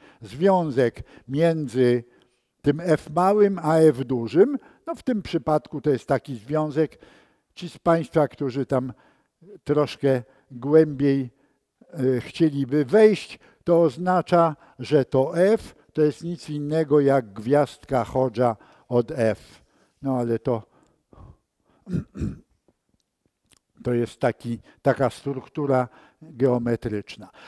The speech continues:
Proszę państwa, zwracam uwagę na to, że y, te, że ten cały formalizm funkcjonuje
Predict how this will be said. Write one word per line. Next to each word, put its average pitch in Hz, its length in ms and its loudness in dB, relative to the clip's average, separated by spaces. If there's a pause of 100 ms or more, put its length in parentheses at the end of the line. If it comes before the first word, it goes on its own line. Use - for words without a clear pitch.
(100)
Proszę 254 160 -2
państwa, 214 400 6 (760)
zwracam 208 600 0
uwagę 190 400 4
na 285 300 0
to, 151 460 4 (360)
że 175 720 4 (480)
y, 151 380 -2 (100)
te, 156 400 4 (3750)
że 170 320 2
ten 175 420 0
cały 208 300 4
formalizm 196 1120 0 (1700)
funkcjonuje 220 1300 2